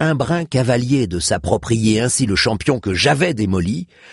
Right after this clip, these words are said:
même si, dans le fond, ça m'était bien égal, vu que Vaumacelle allait canner d'un instant à l'autre,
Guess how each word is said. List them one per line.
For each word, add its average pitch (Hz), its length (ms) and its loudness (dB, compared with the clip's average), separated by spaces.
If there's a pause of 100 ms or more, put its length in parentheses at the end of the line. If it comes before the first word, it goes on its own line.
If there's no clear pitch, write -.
(220)
même 123 260 2
si, 92 220 -4
dans 92 160 0
le 92 80 0
fond, 110 240 -2
ça - 160 0
m'était 85 260 -2
bien 85 220 0
égal, 143 340 2
vu 87 140 -6
que 76 100 -10
Vaumacelle 87 640 0
allait 76 180 -4
canner 92 400 0
d'un 82 220 -2
instant 85 320 -2
à 92 100 0
l'autre, 160 280 0